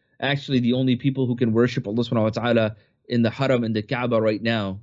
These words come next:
really regularly, are the cleaners. So the people who maybe weren't given a second look, uh, the people who were neglected,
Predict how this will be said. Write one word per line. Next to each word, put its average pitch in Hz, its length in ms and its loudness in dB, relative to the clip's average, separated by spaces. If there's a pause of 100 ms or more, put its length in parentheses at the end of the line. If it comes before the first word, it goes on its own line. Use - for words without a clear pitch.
really 127 280 4
regularly, 110 640 0
are 107 80 -2
the 101 140 -6
cleaners. 98 580 -6 (720)
So - 140 -2
the 113 120 4
people 127 600 2 (360)
who 117 560 6
maybe 127 300 8
weren't 117 240 6
given 120 200 4
a 113 60 4
second 110 520 2
look, 113 280 4 (560)
uh, 101 300 0 (100)
the 117 100 2
people 131 420 4
who 113 200 2
were 101 420 6
neglected, 110 800 0